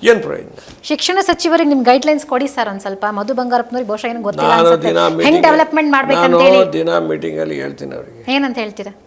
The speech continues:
Speaker 1: ನೋಡಿ, ನೀವು, ನಿಮ್ಮ ಅಪ್ಪ ಅವ್ರ ಬಂಗಾರಪ್ಪನವರು
Speaker 2: ಹ್ಮ್.
Speaker 1: ಆ ಸ್ಕೂಲ್ಗಳೆಲ್ಲ ಮಾಡ್ಕೊಟ್ರು. ಒಂದು, ಒಂದು ಎಂಟತ್ತು ಸ್ಕೂಲ್ ಮಾಡ್ಯಾರ ಪಾಪ ಅವತ್ತು, ಏಡೆಡ್ ಸ್ಕೂಲಲ್ಲಿ.
Speaker 2: ಹ್ಮ್.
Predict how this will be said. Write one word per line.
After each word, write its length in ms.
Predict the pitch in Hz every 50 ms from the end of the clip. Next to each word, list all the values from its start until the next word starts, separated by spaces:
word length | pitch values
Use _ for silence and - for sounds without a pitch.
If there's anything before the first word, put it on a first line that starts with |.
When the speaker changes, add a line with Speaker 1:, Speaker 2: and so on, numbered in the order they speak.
| _ _ -
Speaker 1:
ನೋಡಿ, 460 | 143 143 147 147 151 - - - -
ನೀವು, 440 | - 73 71 71 71 71 71 69 71
ನಿಮ್ಮ 260 | 71 71 71 71 71
ಅಪ್ಪ 180 | 71 71 -
ಅವ್ರ 120 | 78 76 73
ಬಂಗಾರಪ್ಪನವರು 960 | 69 69 69 67 69 71 71 69 - 135 - - - 131 127 123 135 139 143
Speaker 2:
ಹ್ಮ್. 400 | - 151 - - 214 214 208 208 202
Speaker 1:
ಆ 80 | - -
ಸ್ಕೂಲ್ಗಳೆಲ್ಲ 680 | - - - 160 160 156 156 147 151 147 143 139 139
ಮಾಡ್ಕೊಟ್ರು. 720 | 143 135 135 135 135 131 135 139 131 - 131 123 - 131
ಒಂದು, 180 | 123 127 123 -
ಒಂದು 360 | 80 - - - - 127 -
ಎಂಟತ್ತು 300 | 131 131 - - - -
ಸ್ಕೂಲ್ 240 | - - 156 156 160
ಮಾಡ್ಯಾರ 260 | 156 147 147 151 147
ಪಾಪ 260 | 131 - 123 120 -
ಅವತ್ತು, 320 | 113 127 131 135 - - -
ಏಡೆಡ್ 280 | 131 131 131 131 123
ಸ್ಕೂಲಲ್ಲಿ. 480 | - - - 131 123 - - - - -
Speaker 2:
ಹ್ಮ್. 280 | 233 226 220 208 196